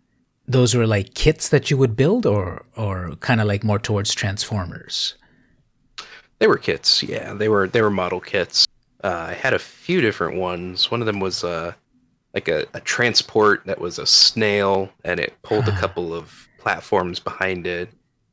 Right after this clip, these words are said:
Speaker 2: Uh,
Speaker 1: <laughs>
Speaker 2: there was the big main character one was the Liger, uh, which was this, like, you know, big lion-looking Zoid that had, you know, blades or shields,
Speaker 1: Yeah.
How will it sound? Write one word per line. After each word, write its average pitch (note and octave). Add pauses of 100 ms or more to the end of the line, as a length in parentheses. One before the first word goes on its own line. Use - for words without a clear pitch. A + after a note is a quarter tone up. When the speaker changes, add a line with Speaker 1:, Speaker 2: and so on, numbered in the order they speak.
(100)
Speaker 2:
Uh, A2
Speaker 1:
<laughs> -
Speaker 2:
there F2
was F2
the G#2
big A#2 (640)
main G#2+
character G2
one F2+
was F#2
the F2
Liger, F#2+ (580)
uh, E2
which -
was F2
this, G2
like, - (480)
you -
know, - (140)
big G2+
lion-looking F2+ (580)
Zoid F#2+
that E2
had, - (100)
you E2+
know, -
blades F2+
or -
shields, F2
Speaker 1:
Yeah. F2+